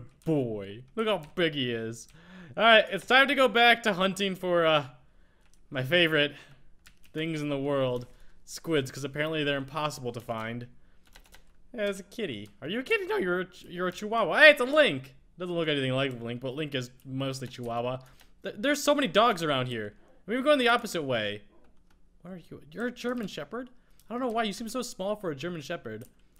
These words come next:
This looks like a German Shepherd, yeah. He is small too, though, but he looks like he's got more colored for, he's more colored for a German Shepherd, although they could be many different colors. Still haven't found a squid yet, but I found a freaking jungle!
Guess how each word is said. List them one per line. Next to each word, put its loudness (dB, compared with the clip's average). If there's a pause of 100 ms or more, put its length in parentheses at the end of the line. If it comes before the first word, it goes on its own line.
(160)
This -8
looks -6
like 2
a -2
German -4
Shepherd, -8
yeah. -2 (640)
He -8
is -6
small -2
too, -4
though, -4
but -6
he -4
looks -4
like -6
he's -10
got -6
more -6
colored -6
for, -12 (340)
he's -12
more -2
colored -6
for -6
a -4 (560)
German 0
Shepherd, -4
although -2
they -4
could -8
be -10
many -8
different -14
colors. -10
Still 6
haven't 2
found 8
a 4
squid 2
yet, 6
but 0
I 6
found 4
a 2
freaking 2
jungle! 4